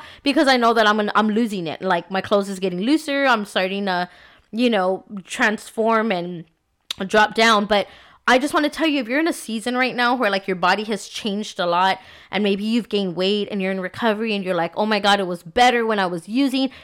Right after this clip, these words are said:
that's a lie. Get that out of your head. That is a lie, okay? One of the things that I'm gonna tell you is that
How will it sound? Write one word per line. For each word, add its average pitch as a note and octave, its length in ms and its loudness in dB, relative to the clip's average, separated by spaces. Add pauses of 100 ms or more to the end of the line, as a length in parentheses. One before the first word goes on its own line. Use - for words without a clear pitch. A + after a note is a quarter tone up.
(140)
that's A3 300 2
a A#3+ 40 2
lie. F#3 340 2 (300)
Get B3 200 2
that A#3 100 6
out G#3+ 140 6
of F#3+ 60 0
your F3+ 100 -2
head. E3 240 -4
That G#3 240 2
is G3+ 240 -2
a F#3 140 -4
lie, E3+ 520 0
okay? G3 380 -2 (240)
One B3+ 300 4
of C4+ 100 2
the B3+ 80 -6
things B3 340 -2
that G3+ 140 0
I'm G3 80 -2
gonna G3 120 -2
tell G#3+ 220 -2
you B3 320 0
is G#3+ 140 -2
that F#3 260 2